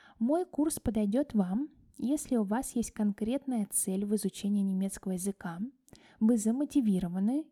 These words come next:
и готовы вкладываться в процесс обучения. Как я всегда говорю, преподаватель и студент — это единая команда,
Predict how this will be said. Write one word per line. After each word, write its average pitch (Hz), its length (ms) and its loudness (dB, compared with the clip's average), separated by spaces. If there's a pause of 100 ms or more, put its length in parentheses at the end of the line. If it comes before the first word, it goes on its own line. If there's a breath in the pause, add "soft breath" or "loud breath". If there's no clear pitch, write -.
и 277 120 0
готовы 240 440 0
вкладываться 202 800 -2
в - 80 -10
процесс 190 420 -4
обучения. 175 640 -4 (760 loud breath)
Как 262 220 0
я 277 60 0
всегда 240 340 2
говорю, 226 380 2
преподаватель 233 720 0
и 220 40 0
студент — 285 540 -2
это 254 220 -2
единая 233 540 2
команда, 202 680 -2